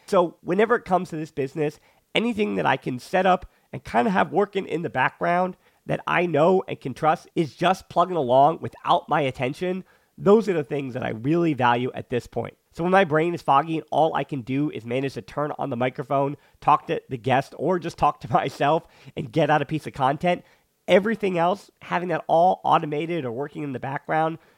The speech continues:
that's been important to keeping me sane. And that's the thing about something like Shopify. What I do love about Shopify is how no matter how big you wanna grow, Shopify gives you everything you need to take control and take your business to the next level. So no matter how big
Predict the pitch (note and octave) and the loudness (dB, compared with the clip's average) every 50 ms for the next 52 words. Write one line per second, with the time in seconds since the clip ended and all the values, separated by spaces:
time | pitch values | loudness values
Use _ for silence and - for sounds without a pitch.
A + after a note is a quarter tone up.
0 | _ _ - C#3+ F3 E3+ F3 - - F#3 E3+ D#3+ - - D#3+ - - C#3+ B2 A2 | _ _ -2 0 0 2 2 0 -2 -4 -4 -4 -4 -4 -4 -4 -4 -6 -10 -12
1 | - - E3 C3+ - B2 A2 A#2 A#2+ A#2 - - B2+ A2+ A#2+ - G#2+ - _ _ | -10 -10 -10 -8 -8 -8 -8 -8 -8 -10 -6 -4 -4 -4 -4 -8 -12 -18 _ _
2 | _ _ _ _ _ _ - - F3+ F#3+ F#3+ - G3+ D#3 F#3 D#3+ D3 - C#3+ C#3+ | _ _ _ _ _ _ -6 0 2 2 0 0 -2 -4 -4 -4 0 2 2 2
3 | - - D3 C#3+ B2+ A#2 B2 B2+ - - C3+ C3 - - - - - - - - | 2 0 -4 -4 -4 -4 -6 -6 -4 -4 -6 -6 -6 -8 -10 -10 -8 -8 -8 -10
4 | - - _ _ _ _ _ _ _ - F3+ G3 G3 F3+ C3 F#3 G#3+ G3 D#3 D3 | -14 -18 _ _ _ _ _ _ _ 4 6 8 8 6 4 0 -4 0 2 2
5 | - D3 C3+ C3+ C3+ C#3 - - C3+ B2 - C#3 C3+ B2 B2 A#2+ - D3 C#3 C#3+ | 2 2 2 -2 -2 -4 -2 0 -2 -2 -2 -4 -6 -6 -6 -2 0 0 0 0
6 | C#3+ C3 C3 C3 A#2 - - D3 D#3+ F#3 E3 D3 F3 E3 D#3 C#3+ - - - A#2+ | 0 -2 -2 -2 -4 -4 0 2 2 2 2 0 -2 -2 -2 -6 -14 -18 -10 -4
7 | D#3 F3 E3 D#3 D3+ C#3 G#2+ A#2 B2 B2+ C#3 D#3+ F3+ G3+ - _ _ _ _ _ | -2 0 2 2 0 -2 -2 -2 0 2 2 2 0 -2 -6 _ _ _ _ _
8 | _ - - E3+ F3 F3 D#3+ F3 D3+ C3+ D#3 D3+ D3 C#3+ - - - D#3+ F3+ F#3+ | _ 2 4 4 4 4 2 0 0 0 -2 -4 -6 -8 -8 -4 -2 -2 0 -2
9 | G3+ G3 - F#3 E3+ D#3+ D3 E3 F3 D#3+ D3+ C3 A#2 A2+ A2 - - _ _ _ | -4 -6 -8 -8 -8 -8 -6 -6 -6 -4 -4 -6 -6 -6 -10 -12 -16 _ _ _
10 | - C#3+ - E3+ E3 D#3 - D#3+ C#3+ - - C#3+ C#3 C3 - - C3 A#2+ - - | -10 -8 -2 -2 -2 -2 -2 -6 -8 -4 -2 0 0 0 -2 -6 -10 -14 -10 -8
11 | D#3+ D#3+ - - C#3+ B2 A#2 C3 B2 B2+ B2+ A#2 - _ _ - E3 C3+ B2 C#3+ | -8 -8 -6 -6 -8 -6 -6 -8 -8 -8 -10 -10 -12 _ _ -2 0 0 0 -2
12 | - - C3 C3+ C#3+ - - - - _ _ _ _ _ - D3 D3+ D3+ - - | -4 -4 -4 -4 -4 -4 -8 -16 -20 _ _ _ _ _ -2 -2 0 2 0 0
13 | - - - C#3+ D#3+ G3 F#3+ D#3+ F3+ F#3+ F#3 F3 D#3+ | 0 0 2 4 4 4 6 6 4 4 4 2 -2